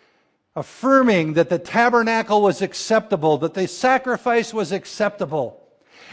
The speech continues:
And it excited the people and filled them with joy. And they fell down and worshiped when the fire of God came to confirm that it was acceptable.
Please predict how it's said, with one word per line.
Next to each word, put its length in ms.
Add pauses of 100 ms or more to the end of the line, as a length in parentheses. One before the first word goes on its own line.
And 180
it 240 (100)
excited 760
the 80
people 360
and 120
filled 240
them 120
with 140
joy. 500 (160)
And 100
they 80
fell 260
down 180
and 80
worshiped 480 (300)
when 120
the 80
fire 460
of 140
God 320
came 280
to 80
confirm 800 (160)
that 80
it 40
was 180
acceptable. 720